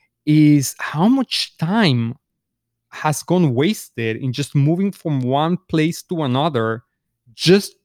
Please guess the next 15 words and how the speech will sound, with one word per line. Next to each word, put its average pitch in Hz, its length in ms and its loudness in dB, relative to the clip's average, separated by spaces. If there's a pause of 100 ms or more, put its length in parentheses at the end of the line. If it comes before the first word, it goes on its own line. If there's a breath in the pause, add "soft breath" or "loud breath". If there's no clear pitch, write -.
(100)
just 196 300 -2
for 220 480 4 (320 soft breath)
hour 208 500 2
to 208 240 0
hour 196 320 0
long 190 360 -2
meetings, 165 500 -2
events. 147 500 -6
I 151 120 -6
mean, 143 440 -2 (920)
is 202 240 -4
it 226 140 2
actually 185 360 -2
worth 156 440 0
it? - 220 -10